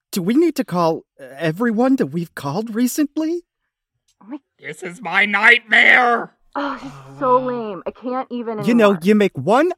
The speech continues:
Speaker 1: unprotected call and then your life is just ruined.
Speaker 2: I just
Speaker 4: Well, I'm confused. Is, is this one viral or is it more of, like, an infection?
Speaker 2: Oh my gosh, this is
Speaker 3: Caller,
Speaker 2: a prank
Speaker 3: I
Speaker 2: call.
Speaker 4: We didn't, oh, th-,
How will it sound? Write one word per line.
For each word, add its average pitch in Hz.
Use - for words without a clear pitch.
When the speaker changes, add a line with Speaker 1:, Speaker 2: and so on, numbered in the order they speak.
Speaker 1:
unprotected 196
call 185
and 160
then 233
your 165
life 180
is 190
just 170
ruined. 214
Speaker 2:
I 220
just 240
Speaker 4:
Well, 208
I'm 226
confused. 233
Is, 170
is 175
this 190
one 175
viral 175
or 208
is 156
it 160
more 147
of, 139
like, 139
an 135
infection? 131
Speaker 2:
Oh 381
my 466
gosh, 415
this 359
is 427
Speaker 3:
Caller, 427
Speaker 2:
a -
prank 381
Speaker 3:
I -
Speaker 2:
call. 254
Speaker 4:
We 180
didn't, 220
oh, 175
th-, 165